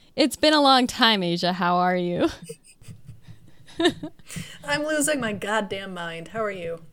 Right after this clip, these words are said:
Speaker 1: I'm doing great. Don't you dare, Asia.
Speaker 2: I'm not doing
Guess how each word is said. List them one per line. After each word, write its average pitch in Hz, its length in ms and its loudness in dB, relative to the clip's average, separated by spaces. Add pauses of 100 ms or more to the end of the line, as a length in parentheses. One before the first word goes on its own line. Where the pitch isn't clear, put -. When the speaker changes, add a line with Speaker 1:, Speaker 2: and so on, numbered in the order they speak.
(220)
Speaker 1:
I'm 320 200 -2
doing 196 360 -4
great. 247 360 -2 (800)
Don't 180 280 -2
you 226 80 -4
dare, 220 260 2
Asia. 180 460 -2 (420)
Speaker 2:
I'm 220 120 -14
not 381 160 -14
doing 440 180 0